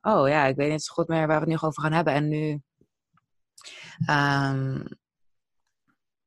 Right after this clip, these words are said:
noemen men-, mensen vragen het wel vaak, van, "Hoe is het bij, hoe is het bij jou?" Dat vind ik ook wel, ik weet niet,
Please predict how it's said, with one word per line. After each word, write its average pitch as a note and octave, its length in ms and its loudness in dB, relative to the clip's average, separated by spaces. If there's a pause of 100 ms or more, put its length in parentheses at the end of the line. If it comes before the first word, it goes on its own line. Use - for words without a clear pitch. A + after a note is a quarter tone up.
(360)
noemen E3+ 540 0
men-, F3 220 -2 (120)
mensen F#3 240 0
vragen F#3+ 400 -2
het F3+ 80 -4
wel F3+ 200 2
vaak, A3+ 380 -2
van, F#3+ 140 -2
"Hoe F#3 120 2
is F#3+ 60 -2
het - 80 -12
bij, E3 160 -4
hoe F3 100 -2
is F3+ 60 -2
het E3 80 -6
bij C#3+ 100 0
jou?" E3 360 -2 (260)
Dat - 160 -10
vind D3+ 180 -2
ik D#3+ 60 2
ook D3+ 80 -2
wel, D3 300 -2 (840)
ik - 100 -8
weet D3 60 -2
niet, D#3+ 180 -6